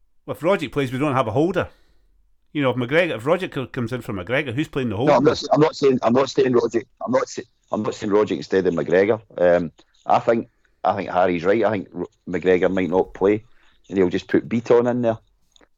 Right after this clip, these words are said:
Speaker 2: But Rogic is back. He's not gonna drop Hatate. Does he put O'Reilly on the bench for Rogic? I don't know.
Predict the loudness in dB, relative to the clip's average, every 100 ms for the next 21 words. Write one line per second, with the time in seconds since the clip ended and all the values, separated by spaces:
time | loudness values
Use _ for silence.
0 | _ _ _ 0 2 0 _ _ -6 2
1 | 2 2 -2 -4 -20 _ _ _ -8 -8
2 | 0 4 4 0 -20 _ _ _ _ _
3 | _ _ -12 -4 0 0 0 -2 0 2
4 | 0 -2 -6 -6 -6 -4 -4 -2 -4 -4
5 | -2 -2 -2 _ -2 2 4 4 4 2
6 | 0 -2 -2 -4 -12 -10 0 0 0 -2
7 | -2 -4 -4 0 0 0 -2